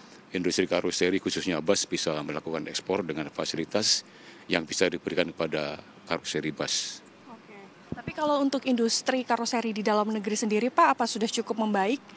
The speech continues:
Speaker 1: Sudah.
Speaker 2: Sudah cukup membaik.
Speaker 1: Sudah cukup baik.
Speaker 2: Oke. Baik. Eh, Pak, ini kalau memang nanti semua kendaraan, eh,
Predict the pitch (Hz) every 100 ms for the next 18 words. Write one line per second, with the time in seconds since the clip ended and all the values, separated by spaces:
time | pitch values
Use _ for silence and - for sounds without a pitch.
0 | - - - - - 110 98 - _ -
1 | - - 208 - - - 101 85 73 -
2 | 69 71 - - - 185 - 180 - -
3 | - - 214 - - 220 214 277 262 285
4 | 294 254 226 226 240 285 302 277 - 240
5 | 233 277 269 269 247 262 277 269 262 214
6 | 208 214 - 254 277 262 - - - -
7 | - 220 220 214 214